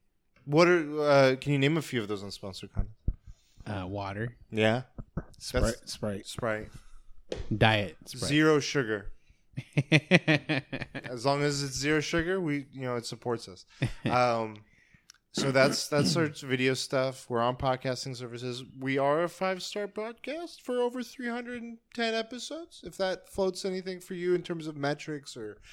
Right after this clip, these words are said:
Speaker 1: bars of, like, I want quality content, this is, uh, rest assured, this is a place of that. Wait,
Speaker 2: We
Speaker 1: our mics are not. No. <laughs>
Speaker 2: Only, we only excel.
Speaker 1: Yeah, we only support our fans,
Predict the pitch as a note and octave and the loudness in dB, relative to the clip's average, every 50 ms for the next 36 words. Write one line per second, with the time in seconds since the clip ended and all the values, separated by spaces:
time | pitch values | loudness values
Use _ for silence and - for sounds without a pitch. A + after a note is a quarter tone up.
0 | - - - _ _ - B2+ A#2+ B2 B2+ C3 C3 C3 A2+ A#2 A2 G2 G#2 G2+ G2 | -20 -20 -20 _ _ 0 4 6 6 6 6 4 4 0 -2 -6 -6 -8 -10 -10
1 | F#2+ - - G2+ A2+ A2+ A#2 G#2+ - - B2 A#2 A2+ A2+ G#2+ G#2+ - - A#2 A2+ | -10 -10 -12 -10 -8 -8 -8 -8 -8 -4 -2 -2 -2 -2 -4 -6 -8 -10 -10 -10
2 | A2 G#2+ - A2 G#2+ G2+ - _ _ _ _ _ _ _ _ _ _ _ - C#3 | -10 -10 -12 -14 -16 -16 -18 _ _ _ _ _ _ _ _ _ _ _ -6 -6
3 | C3 - B2+ A#2+ A2+ G#2+ - - - C#2+ G2+ G2 G2 F#2+ F#2+ F#2 G2+ A2 A#2+ A#2+ | -4 -4 -4 -6 -6 -4 -6 -6 -6 -8 -10 -8 -8 -8 -10 -12 -10 -8 -6 -6
4 | A#2 - - - - - A#2 G#2 F#2 G#2 G2 - G#2+ G2+ G2+ - - G#2+ G2+ F#2+ | -6 -6 -8 -10 -8 -8 -8 -8 -8 -10 -12 -12 -12 -14 -14 -12 -10 -8 -8 -8
5 | - - - - - A2+ G2 F#2+ G2 F#2+ F2+ F2 - - - B2+ A#2 G#2+ - - | -8 -10 -14 -14 -12 -14 -12 -10 -8 -8 -8 -8 -8 -2 2 4 4 4 4 4
6 | - B2 B2+ B2+ A#2 A#2 A2+ - - G#2+ F#2+ F2+ F2 E2+ C#2+ - G#2+ G#2 F#2 - | 4 6 6 6 6 6 4 2 0 0 0 -2 -2 -6 -10 -12 -12 -10 -10 -8
7 | D3+ - - - - - - A3 G#3 - - F#3 - - C4+ C#4 - - B2+ A#2+ | -10 -8 -8 -8 -6 2 6 6 6 6 6 2 2 2 0 0 0 0 0 0
8 | A#2+ - - - B2+ C#3+ C#3+ C#3+ C3+ B2+ A#2+ A2 G2+ G2+ A2+ A2+ G#2+ A#2+ B2 C3 | 0 0 2 4 6 8 8 8 8 6 6 2 2 4 4 4 6 6 6 6
9 | C3 B2+ A#2 G#2+ G#2+ - - - F#2+ F2+ F2 D#2+ - - - _ _ - A#2 - | 6 6 4 2 2 0 -2 -4 -4 -4 -6 -8 -12 -16 -20 _ _ -14 -14 -14
10 | - - - - - - - - - - - - C#3+ C3+ A2+ G2 A2+ C#3 D3+ C#3 | -16 -20 -14 -10 -8 -8 -8 -8 -12 -14 -8 -2 0 2 2 2 2 2 2 2
11 | D#3+ E3 F3+ F#3 F#3+ F#3+ F3 - - - - - D3+ C#3+ C3 B2 A2+ - - A2+ | 4 4 4 4 2 4 4 4 4 2 2 2 4 4 6 4 4 2 -2 -6
12 | G2+ F2 - - - - - | -6 -8 -8 -14 -18 -20 -20